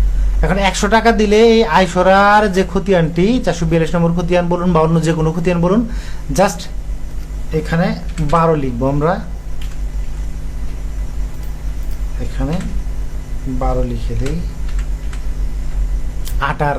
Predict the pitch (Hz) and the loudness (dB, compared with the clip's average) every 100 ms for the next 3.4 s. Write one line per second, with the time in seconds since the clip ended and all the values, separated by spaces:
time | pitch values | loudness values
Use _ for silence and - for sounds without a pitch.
0 | - - 156 135 139 127 131 117 131 127 | -4 -2 -2 0 -2 -2 0 0 0 -2
1 | 110 139 156 - 120 120 131 151 180 - | -2 -2 -2 -2 -2 -2 -2 -2 -2 -4
2 | - - - - 180 - - - 214 208 | -4 -4 -4 -2 -2 -2 -2 2 4 4
3 | 170 160 - 110 | 2 0 -2 -4